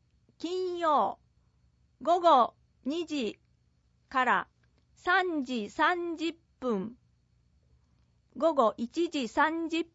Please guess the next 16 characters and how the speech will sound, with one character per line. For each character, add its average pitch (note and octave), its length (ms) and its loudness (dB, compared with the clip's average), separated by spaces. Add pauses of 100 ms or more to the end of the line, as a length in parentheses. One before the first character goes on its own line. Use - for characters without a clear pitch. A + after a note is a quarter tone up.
(120)
分 G#3+ 300 0
会 B3+ 420 -2
場。 A#3 400 0 (2000)
と D4 160 2
こ G4 220 6
ろ F#4+ 380 10
お F4+ 140 6
よ E4 240 10
び A#3 260 -4
定 D#4+ 640 6
員。 C#4 280 -6 (920)
参 E4+ 340 0
加 F4 180 4
方 E4 300 2
法 C4 380 2
は G3 240 0